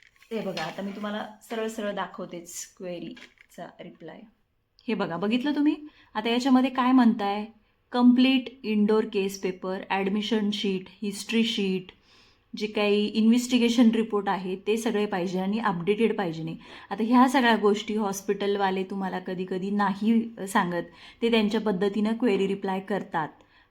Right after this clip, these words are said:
परंतु तुम्हाला ह्या गोष्टी माहीत असाव्यात म्हणून मी तुम्हाला सांगते. हे क्वेरी लेटर आहे आणि हे असंच क्वेरी लेटर येतं, त्याला प्रॉपर रिप्लाय करायचा असतो. आता ह्याला रिप्लाय कसा केलाय मी तुम्हाला सांगते.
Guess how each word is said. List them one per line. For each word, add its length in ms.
परंतु 440
तुम्हाला 300
ह्या 260
गोष्टी 500
माहीत 400
असाव्यात 440
म्हणून 320
मी 80
तुम्हाला 280
सांगते. 440
हे 100
क्वेरी 520
लेटर 240
आहे 320
आणि 140
हे 140
असंच 340
क्वेरी 240
लेटर 220
येतं, 240
त्याला 180
प्रॉपर 420
रिप्लाय 280
करायचा 320
असतो. 200
आता 120
ह्याला 260
रिप्लाय 320
कसा 200
केलाय 260
मी 80
तुम्हाला 260
सांगते. 420